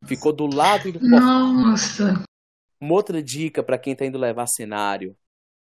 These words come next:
Speaker 1: isso é bem interessante. Pega um giz, faz um quadrado no chão e escreve lá, "Viagem tal dia." E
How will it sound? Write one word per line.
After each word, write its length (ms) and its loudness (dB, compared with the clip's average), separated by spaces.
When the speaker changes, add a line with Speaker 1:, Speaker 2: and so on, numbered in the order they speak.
Speaker 1:
isso 220 -6
é 40 -2
bem 160 -6
interessante. 560 -6
Pega 260 2
um 180 -4
giz, 600 -6
faz 240 0
um 80 -8
quadrado 800 -2
no 120 -14
chão 500 -10
e 80 -8
escreve 540 4
lá, 280 -2
"Viagem 600 4
tal 300 0
dia." 220 -14
E 100 -4